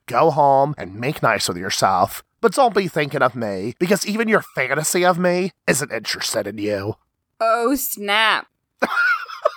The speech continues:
Speaker 2: I was wondering what your favorite quote was gonna be. That's a good
Speaker 1: I
Speaker 2: one.
Speaker 1: thought it would be obvious. I, so I texted Caitlin. I was like, "I already knew what my favorite quote was gonna be before I even watched this episode. I'm ready." And then Caitlin was like, "I, I really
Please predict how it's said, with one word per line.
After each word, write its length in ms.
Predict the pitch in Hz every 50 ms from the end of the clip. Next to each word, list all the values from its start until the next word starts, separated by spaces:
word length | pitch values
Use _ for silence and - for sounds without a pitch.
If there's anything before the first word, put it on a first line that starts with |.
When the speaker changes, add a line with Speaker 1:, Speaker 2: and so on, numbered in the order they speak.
| - - - 1077 1077 - - - _ _ - - - - _ _ _ -
Speaker 2:
I 100 | - 294
was 180 | 415 539 - 285
wondering 420 | 240 277 311 370 392 330 277 240 226
what 160 | 220 214 180
your 240 | 196 208 214 202 _ -
favorite 320 | - 226 208 196 170 -
quote 200 | - 226 202 180
was 140 | - 185 -
gonna 180 | - 196 196 180
be. 360 | 170 180 165 139 170 190 190 _ _ _ _ _ _ - - -
That's 180 | 214 240 - -
a 40 | 403
good 160 | - 277 269
Speaker 1:
I 40 | 311
Speaker 2:
one. 120 | - 381 -
Speaker 1:
thought 80 | - -
it 40 | 330
would 100 | 262 233
be 100 | 240 196
obvious. 680 | 185 185 180 208 247 208 196 160 139 139 143 156 160 -
I, 160 | 202 214 175 - - - - -
so 140 | - 277 240
I 120 | 226 269
texted 400 | 277 - - 208 196 - - 220
Caitlin. 420 | 180 190 190 175 143 151 156 156 160
I 40 | 170
was 160 | 180 170 -
like, 140 | 190 185 -
"I 120 | - 214 254
already 200 | 262 247 208 185
knew 80 | 180 190
what 80 | 214 196
my 100 | 170 151
favorite 260 | - 190 190 208 190
quote 180 | - 202 196 180
was 100 | 190 -
gonna 100 | 202 190
be 100 | 196 190
before 260 | 160 147 - 165 180 165
I 40 | 185
even 160 | 151 127 120
watched 260 | 139 170 208 196 - -
this 140 | 220 -
episode. 460 | 233 208 - 233 220 - - 226 226 170
I'm 140 | 147 143
ready." 320 | 135 165 165 180 202 220 202
And 80 | 175 175
then 100 | 160 156
Caitlin 240 | - - 208 208 226
was 120 | 226 -
like, 120 | 196 - - - 123 - -
"I, 160 | 147 147 - _ -
I 40 | 139
really 300 | 131 165 180 185 135